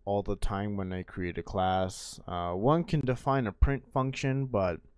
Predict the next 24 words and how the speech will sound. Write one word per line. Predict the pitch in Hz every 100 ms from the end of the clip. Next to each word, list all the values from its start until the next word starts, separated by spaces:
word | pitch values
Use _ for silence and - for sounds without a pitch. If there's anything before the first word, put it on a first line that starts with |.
| - - - - - - - - - - - -
it | 107 -
seems | 139 127 127
a | 123
little | 120 120 117
bit | 113 110
more | 110 110
difficult | 117 113 120 - 101
to | -
use. | 95 113 131 135 127
This | 104 -
feels | 110 104 104 104 107
more | 98 92
streamlined | - - 107 113 117 113 117 127 127 123
compared | - 95 95 95 -
to | 98
using | 95 107 92
a |
print | 85 - 104 -
function, | 113 113 - 123 127 127 -
'cause | 107 92
this | 95
seems | - 101 92
more | 98 95 92
intuitive | 95 151 151 143 139 135 135